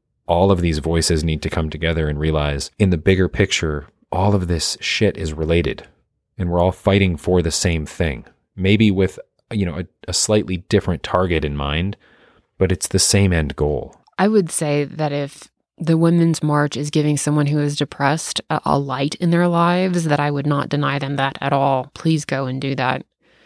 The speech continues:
Speaker 2: If that is going to give you, uh, the jolt that you need to feel like you can survive this, then please go do it.
Speaker 1: And it's great if it's a first step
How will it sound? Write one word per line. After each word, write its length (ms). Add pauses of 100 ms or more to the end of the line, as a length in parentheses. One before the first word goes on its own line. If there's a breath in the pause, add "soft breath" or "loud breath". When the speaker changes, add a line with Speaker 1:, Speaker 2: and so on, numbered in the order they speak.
(300 soft breath)
Speaker 2:
If 120
that 140
is 120
going 300
to 400 (600)
give 240
you, 380 (160)
uh, 120
the 160
jolt 320
that 120
you 140
need 380
to 100
feel 420
like 260
you 80
can 180
survive 460
this, 240
then 180
please 400
go 180
do 180
it. 220
Speaker 1:
And 140
it's 120
great 300
if 120
it's 120
a 60
first 260
step 300